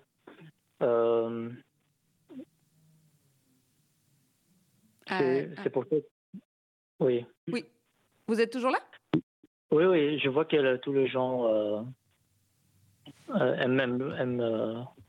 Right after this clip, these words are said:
Speaker 1: attends, excusez-moi, je, je sais que tous les gens aiment le bar et,
Speaker 2: Mhm.
Speaker 1: euh, hmm, vers que j'ouvre, euh, bientôt, quoi. <laughs>
Speaker 2: <laughs> Oui, on espère aussi que vous ouvrez, euh, bientôt.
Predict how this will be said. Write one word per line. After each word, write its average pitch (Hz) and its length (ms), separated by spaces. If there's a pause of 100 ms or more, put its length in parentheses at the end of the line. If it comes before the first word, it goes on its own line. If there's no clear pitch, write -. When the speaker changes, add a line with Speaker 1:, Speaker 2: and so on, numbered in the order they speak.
(600)
Speaker 1:
attends, 107 440
excusez-moi, 113 500
je, 127 320
je - 80
sais 151 100
que 139 160
tous 143 220
les 135 200
gens 123 240
aiment 120 320
le 107 100
bar 143 400
et, 113 260
Speaker 2:
Mhm. 110 100
Speaker 1:
euh, 110 260 (1300)
hmm, 131 380 (1000)
vers 127 320
que 127 480 (120)
j'ouvre, 120 360
euh, 113 460 (960)
bientôt, 113 460
quoi. - 240
<laughs> - 120
Speaker 2:
<laughs> 233 280
Oui, 269 220
on 190 140
espère 214 320
aussi 220 260
que 196 60
vous 185 200
ouvrez, 190 360
euh, 170 160 (100)
bientôt. 208 640